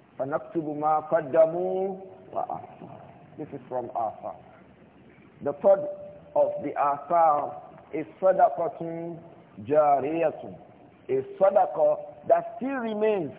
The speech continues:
after him. Maybe he has a well. Maybe he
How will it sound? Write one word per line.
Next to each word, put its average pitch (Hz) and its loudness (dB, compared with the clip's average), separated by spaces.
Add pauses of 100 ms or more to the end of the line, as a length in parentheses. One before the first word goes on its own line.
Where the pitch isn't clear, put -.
(160)
after 175 4
him. 139 -6 (1300)
Maybe 170 -4
he 160 0
has 160 4
a 160 -4
well. 170 2 (2500)
Maybe 196 -2
he 180 2